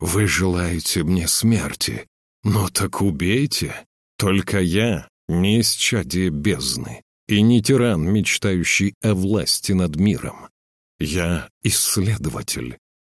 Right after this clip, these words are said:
Я делаю свое дело, и наша вера —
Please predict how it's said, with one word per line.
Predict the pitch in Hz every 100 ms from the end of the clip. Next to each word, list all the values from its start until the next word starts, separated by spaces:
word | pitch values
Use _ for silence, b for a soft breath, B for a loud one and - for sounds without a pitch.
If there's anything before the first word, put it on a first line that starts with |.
| _
Я | 90 92 98
делаю | 95 98 127 113 110
свое | 101 - 110 104 107
дело, | 76 110 90 65 - - _ _ _
и | 104
наша | 101 101 - -
вера — | 80 67 101 113 71 53